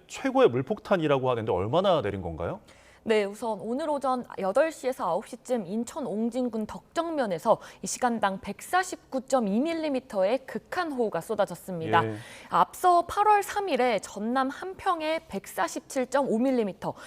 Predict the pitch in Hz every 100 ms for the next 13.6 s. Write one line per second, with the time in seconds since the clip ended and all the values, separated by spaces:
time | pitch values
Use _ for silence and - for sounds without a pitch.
0 | - - 202 254 262 247 - 202 - 370
1 | 370 254 208 240 247 247 233 240 196 185
2 | - 330 349 226 180 196 240 - - -
3 | 214 220 190 180 - 196 220 202 - 214
4 | 269 311 - 185 - 190 180 156 143 143
5 | - _ _ _ _ _ 104 101 92 80
6 | - - - - - - 107 87 123 143
7 | 170 220 226 226 202 196 165 165 156 143
8 | 143 151 170 143 151 147 131 120 - 143
9 | 175 180 135 131 160 120 110 135 131 -
10 | 233 220 208 - 139 170 175 143 196 190
11 | 156 143 117 - 196 202 196 110 143 208
12 | 196 - 180 151 131 117 208 220 180 -
13 | 117 95 - - 110